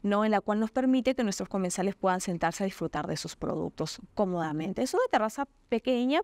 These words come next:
pero ya es un espacio de Dulcinelli que, que repotencia la, hace un poquito más fuerte la, la marca ahí, ¿no? Y, me, y de, eh, en cada cosita que te he ido comentando, en cada local que hemos ido,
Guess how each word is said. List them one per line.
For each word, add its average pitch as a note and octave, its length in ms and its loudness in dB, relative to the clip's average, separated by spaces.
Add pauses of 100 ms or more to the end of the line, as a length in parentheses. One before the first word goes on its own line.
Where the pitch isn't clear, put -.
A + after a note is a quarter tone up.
pero F3+ 240 0
ya G3+ 300 2
es A3+ 120 -2
un A3+ 120 2
espacio G#3+ 580 -2 (260)
de G3 140 0
Dulcinelli F#3+ 760 0
que, D#3+ 380 -4 (100)
que F#3+ 140 0
repotencia F#3+ 600 -2
la, E3+ 220 0 (180)
hace - 240 0
un A#3+ 100 2
poquito A3+ 340 0
más G#3 200 0
fuerte G3+ 340 -2
la, D#3+ 200 -4 (220)
la F3+ 140 2
marca F3 380 0
ahí, D#3+ 220 -4
¿no? F3+ 220 0 (760)
Y, C4 160 6
me, A#3 300 4
y A#3+ 160 2
de, G#3+ 140 2
eh, G3+ 480 2
en G#3 100 0
cada C4+ 400 4
cosita A#3+ 400 -2
que A#3+ 140 0
te G3+ 100 -2
he F#3+ 40 0
ido G#3 220 2
comentando, F#3 840 0
en E3+ 200 -4
cada G3 540 0 (220)
local G3 420 2
que G#3 80 -2
hemos F#3 300 -2
ido, F#3 360 0